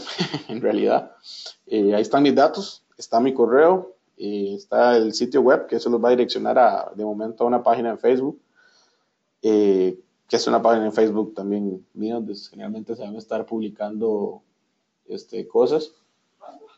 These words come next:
Este, y también ahí está el Twitter, en el cual pueden, sí, me pueden seguir. Generalmente ahí, este, publico ciertas cosas. Igual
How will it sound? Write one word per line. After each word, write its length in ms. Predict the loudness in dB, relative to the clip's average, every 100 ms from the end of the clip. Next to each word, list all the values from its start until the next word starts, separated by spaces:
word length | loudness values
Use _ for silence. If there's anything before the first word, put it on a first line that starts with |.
| _ 0
Este, 840 | 0 0 -2 0 2 2 0 -2
y 360 | 2 4 4 0 -6
también 280 | -8 -4 -2
ahí 80 | -4
está 160 | -2 -4
el 100 | 4
Twitter, 460 | 6 6 4 0 _ -16
en 100 | -12
el 100 | -8
cual 260 | -4 -4 -4
pueden, 560 | -4 -2 -6 -10 -14 -20 _ _ _ _ _ _ _
sí, 80 | 0
me 80 | 2
pueden 200 | 2 0
seguir. 360 | 2 2 0 -4
Generalmente 500 | -6 -2 -2 -2 0
ahí, 400 | 0 0 -2 -8 _ _ _ _ _ _ _ _ _ _
este, 460 | -6 -4 0 0
publico 400 | 0 -2 0 2
ciertas 320 | 2 2 -2 0
cosas. 380 | 2 4 2
Igual 560 | 2 0 0 0 -2 -6